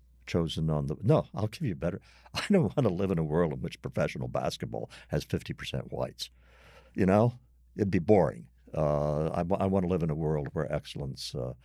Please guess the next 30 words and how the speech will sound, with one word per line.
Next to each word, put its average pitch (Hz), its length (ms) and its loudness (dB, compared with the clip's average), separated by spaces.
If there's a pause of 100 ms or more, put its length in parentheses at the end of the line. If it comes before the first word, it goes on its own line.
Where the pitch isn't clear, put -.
(200)
is - 180 -6
rewarded. 65 540 -4 (160)
I, 78 100 -4 (500)
so 110 380 2 (840)
that's 127 440 2
a 170 40 0
very 156 200 4
deep 139 240 0
human 117 400 0 (920)
characteristic, 127 680 0
I 127 140 -4
think. - 260 -8 (1120)
And 104 540 4 (200)
the, 95 540 2
the 95 500 -8 (240)
getting 110 340 2
rid 101 180 4
of 107 60 0
the 104 100 2
capitalist 95 560 -2
system 101 400 0
and 80 200 -2
substituting 90 840 -4 (240)
the - 100 -6
one 85 240 0
where 90 200 -2
we 90 140 0
ignore 87 320 -2
this 165 200 -4
stuff - 460 -6